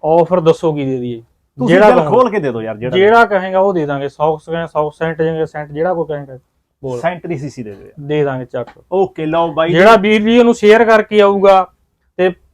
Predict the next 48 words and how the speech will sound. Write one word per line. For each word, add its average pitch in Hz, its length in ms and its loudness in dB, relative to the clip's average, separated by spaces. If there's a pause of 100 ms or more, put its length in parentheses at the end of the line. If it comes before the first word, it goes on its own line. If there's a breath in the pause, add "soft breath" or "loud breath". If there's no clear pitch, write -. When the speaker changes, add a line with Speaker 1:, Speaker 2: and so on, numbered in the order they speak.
(240)
Speaker 2:
ਪੇਜ 196 200 4
ਨੂੰ 220 120 2
ਫਾਲੋ। 139 260 -4
Speaker 1:
ਫਾਲੋ 180 400 4
ਕਰਕੇ 190 300 4
ਆਊਗਾ, 180 320 4
ਉਹਨੂੰ 185 220 -2
Speaker 2:
ਠੀਕ। - 60 -14
Speaker 1:
ਸੈਂਟ 180 220 -4
ਦੀ 175 140 -6
ਸੀਸੀ 180 260 -6
ਆਪਣੇ 170 240 -2
ਵੱਲੋਂ 165 200 0
ਫ੍ਰੀ 160 260 -4
ਆ 135 80 0
ਗਈ। 110 180 -12
Speaker 2:
ਲਓ 147 220 -2
ਜੀ, 151 120 -6
ਪੇਜ 190 320 2
ਨੂੰ 208 100 -2
Speaker 1:
ਹਾਂ। 202 40 -2
Speaker 2:
ਆਪਣੇ 202 200 -8
ਨੂੰ 202 120 -8
ਕਰ 190 120 -2
ਲਿਓ 185 180 -2
ਫਾਲੋ। 156 440 -8 (160)
Speaker 1:
ਹਾਂਜੀ। 113 260 -12 (180)
Speaker 2:
ਵੀਡੀਓ 175 280 0
ਨੂੰ 208 100 -4
ਕਰ 196 120 -2
ਦਿਓ 180 180 -2
ਸ਼ੇਅਰ। 202 340 0
Speaker 1:
ਸ਼ੇਅਰ। 151 260 0 (320)
Speaker 2:
ਤੇ 196 320 2
ਚੈਨਲ 196 340 -4
ਨੂੰ 202 140 -4
ਕਰ 196 120 -4
ਲਓ 196 160 -4
ਫਾਲੋ, 190 460 -4 (200)
ਸਬਸਕ੍ਰਾਈਬ, 175 480 -6
ਕੁਮੈਂਟ 165 340 -8
ਕਰ 180 160 -2
ਦਿਓ 196 220 -6 (220)
ਤੇ 214 100 -4
ਬਾਈ 139 320 -4
ਕੋਲੇ 170 260 -6
ਆ 139 140 -2
ਜਾਓ। 196 260 -8